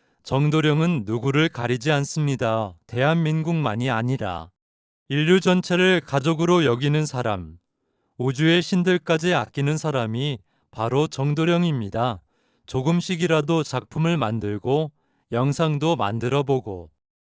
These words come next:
책도 내보아야 힘이 커집니다. 우리는 모두 신들의 세계로 가는 존재들이기 때문입니다. 스승님의 가르침을 진리라고 생각한다면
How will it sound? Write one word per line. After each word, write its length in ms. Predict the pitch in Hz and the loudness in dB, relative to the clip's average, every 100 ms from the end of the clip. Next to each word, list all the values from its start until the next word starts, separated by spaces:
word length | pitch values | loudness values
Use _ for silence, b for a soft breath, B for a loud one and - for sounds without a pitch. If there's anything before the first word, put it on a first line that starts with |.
| _ | _
책도 380 | - 190 - 202 | -8 -4 2 4
내보아야 800 | 202 165 165 160 160 156 110 82 _ _ | 4 2 2 2 4 2 2 -4 _ _
힘이 300 | - 185 202 | -2 2 2
커집니다. 840 | - 196 175 175 131 120 123 107 98 _ _ _ _ _ | 2 -2 0 -2 -2 0 0 0 -6 _ _ _ _ _
우리는 540 | 131 151 165 185 143 104 | -2 0 2 2 0 0
모두 320 | 123 131 180 | 0 2 -2
신들의 640 | - 196 185 185 185 135 | 0 0 2 2 0 0
세계로 480 | - 180 165 170 165 | -2 -2 0 0 0
가는 340 | 135 131 165 | 0 0 0
존재들이기 760 | 170 131 135 160 165 147 101 131 | -2 -2 0 0 0 -2 -4 -6
때문입니다. 1000 | - 156 165 175 160 107 - 90 78 87 _ | -2 0 0 -2 -2 -6 -6 -8 -10 -16 _
스승님의 720 | - 214 226 202 190 185 196 | -4 0 4 6 6 6 4
가르침을 680 | - 139 160 - 165 160 170 | 4 2 2 2 0 2 2
진리라고 600 | - 135 143 156 151 156 | 0 0 4 4 4 2
생각한다면 1040 | 147 190 175 170 160 139 107 101 127 160 | 0 2 2 2 0 0 0 0 0 -2